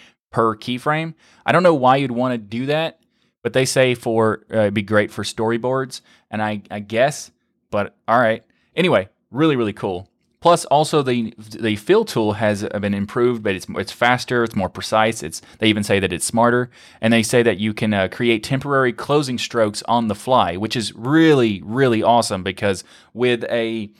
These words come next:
a fill tool, you have this problem with,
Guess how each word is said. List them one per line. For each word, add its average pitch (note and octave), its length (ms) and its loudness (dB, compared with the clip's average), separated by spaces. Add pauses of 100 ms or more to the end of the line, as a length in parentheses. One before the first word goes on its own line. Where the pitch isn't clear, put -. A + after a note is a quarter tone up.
(200)
a A2+ 80 -8
fill G3 320 -2
tool, G2+ 420 -10 (840)
you C3+ 120 -2
have C3 160 4
this A2+ 140 0
problem A#2+ 400 2
with, G#2+ 280 -6